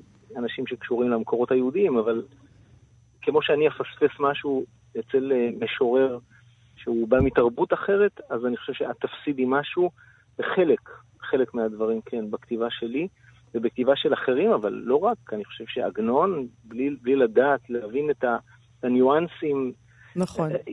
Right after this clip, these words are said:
Speaker 1: אי אפשר להבין את הניואנסים בלי להבין את הרקע, בלי להבין את הספרים שהיו ב-, בספרייה של עגנון, ואפילו רחל, את יודעת, חיים גורי אומר לא פעם שהוא בא ל-, לתיכונים והוא מדבר איתם על, על,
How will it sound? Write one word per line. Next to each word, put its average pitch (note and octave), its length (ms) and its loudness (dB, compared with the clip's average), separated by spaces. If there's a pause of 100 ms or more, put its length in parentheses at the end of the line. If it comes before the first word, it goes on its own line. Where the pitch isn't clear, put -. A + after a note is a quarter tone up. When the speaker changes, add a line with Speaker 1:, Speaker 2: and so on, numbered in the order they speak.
Speaker 1:
אי G3+ 120 8
אפשר G3+ 260 8
להבין C#3 260 8
את - 60 0
הניואנסים C#3 640 2
בלי C#3+ 120 2
להבין C#3 360 4
את C#3 120 0
הרקע, C#3 480 2
בלי A#2+ 200 -4
להבין C3 280 2
את B2+ 120 -4
הספרים B2+ 400 0
שהיו C#3 260 2
ב-, C3+ 200 6
בספרייה C#3 460 0
של C#3 160 0
עגנון, C#3 480 2
ואפילו B2 840 2
רחל, F3+ 520 4 (100)
את - 60 -14
יודעת, A#2 180 -2
חיים B2+ 240 -8
גורי C#3 260 4
אומר A2+ 320 2 (520)
לא C3 180 0
פעם D3 240 2
שהוא A2+ 200 -8
בא A#2 120 -2
ל-, A#2 380 -2
לתיכונים A#2+ 500 -4
והוא A#2+ 120 -2
מדבר A2+ 240 -6
איתם A#2+ 260 -6
על, A2 260 -4 (720)
על, A#2 240 -6